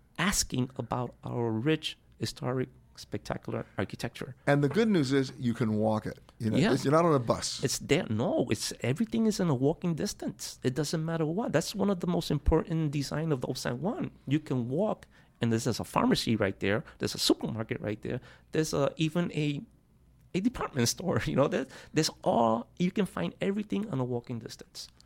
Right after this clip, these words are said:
Speaker 2: Now, you're a nonprofit?
Speaker 1: Nonprofit.
Speaker 2: Right. And give me the website.
Speaker 1: It's, uh, W W W P R H B D S dot org.
Speaker 2: Which stands for Puerto Rico Historic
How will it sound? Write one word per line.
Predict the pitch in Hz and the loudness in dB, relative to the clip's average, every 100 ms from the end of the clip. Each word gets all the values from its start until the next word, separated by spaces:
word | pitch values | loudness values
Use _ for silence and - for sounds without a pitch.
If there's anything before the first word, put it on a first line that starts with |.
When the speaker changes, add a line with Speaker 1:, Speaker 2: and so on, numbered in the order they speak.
| - - - | -20 -14 0
Speaker 2:
Now, | 127 - - - - | 0 0 -6 -18 0
you're | 127 | 4
a | 120 | 4
nonprofit? | 107 98 104 98 185 - - - - | 4 4 2 2 -4 -8 -20 -18 -4
Speaker 1:
Nonprofit. | 98 107 - 82 - - - - | 0 0 -2 -8 -8 -8 -12 -2
Speaker 2:
Right. | 113 - | -2 0
And | 123 113 | 0 2
give | 131 | 4
me | |
the | 135 | 4
website. | 127 110 - 85 - - - | 4 2 -4 -8 -12 -20 -6
Speaker 1:
It's, | - 117 - | -2 -2 2
uh, | 120 | 2
W | 113 123 139 | 4 4 2
W | 156 135 131 156 | 2 2 2 2
W | 117 98 101 147 - - - _ _ | 2 4 2 0 -6 -20 -20 _ _
P | - 165 180 - - | 2 2 0 -2 -4
R | 127 120 117 180 - _ | -2 -2 -6 -8 -14 _
H | 110 127 180 - - 107 | 0 0 -2 -6 -8 -2
B | 117 110 160 - 104 | 0 0 -2 -4 -4
D | 104 135 - | 0 0 2
S | 127 139 - | 2 2 -4
dot | - 113 - | -2 -2 0
org. | 95 92 90 - - - - | 2 2 0 -8 -18 -14 -6
Speaker 2:
Which | 110 | -2
stands | - 143 143 | 2 2 2
for | 135 117 | 0 -2
Puerto | - 175 185 | 0 2 4
Rico | 160 156 156 | 4 4 2
Historic | 131 131 - 156 151 151 | 0 -2 0 4 4 4